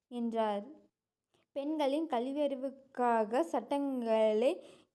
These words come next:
எழுதிடவும் கனவு கண்டார் பாரதி.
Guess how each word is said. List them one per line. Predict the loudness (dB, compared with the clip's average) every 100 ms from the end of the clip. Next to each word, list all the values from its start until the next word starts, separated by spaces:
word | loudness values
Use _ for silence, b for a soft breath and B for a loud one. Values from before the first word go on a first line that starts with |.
| _ _ _ _
எழுதிடவும் | -6 -2 0 -2 -4 -6
கனவு | -2 -2 -2 -2
கண்டார் | -2 0 -2 -2
பாரதி. | -2 0 -2 -4 -4 -4 -6